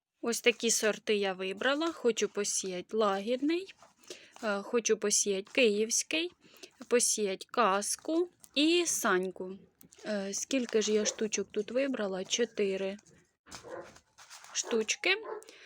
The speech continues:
Ну, можливо, ще, але в мене я, е, ця ляна є ще відкрита, не знаю. Оцей треба висіяти, бо тут пару бубочок з минулого року. Можливо, е, ще загадку візьму.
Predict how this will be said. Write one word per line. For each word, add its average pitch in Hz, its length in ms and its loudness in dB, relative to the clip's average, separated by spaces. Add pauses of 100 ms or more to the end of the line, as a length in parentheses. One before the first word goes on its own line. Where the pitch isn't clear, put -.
(180)
Ну, 403 200 6
можливо, 254 500 8
ще, 247 440 6 (260)
але 226 280 6
в 226 40 4
мене 220 240 4
я, 202 400 2
е, 202 240 0
ця 190 240 2
ляна 202 300 4
є 190 180 0
ще 320 320 4
відкрита, 262 640 2
не 214 140 0
знаю. 190 460 -4
Оцей 226 360 0
треба 233 420 0 (140)
висіяти, 247 560 6
бо 220 160 0
тут 226 220 0
пару 220 240 4
бубочок 214 500 0
з - 40 -10
минулого 208 580 -2
року. 202 340 -2 (1080)
Можливо, 262 960 4 (280)
е, 220 360 2 (1300)
ще - 320 4
загадку 214 640 0
візьму. 185 480 -6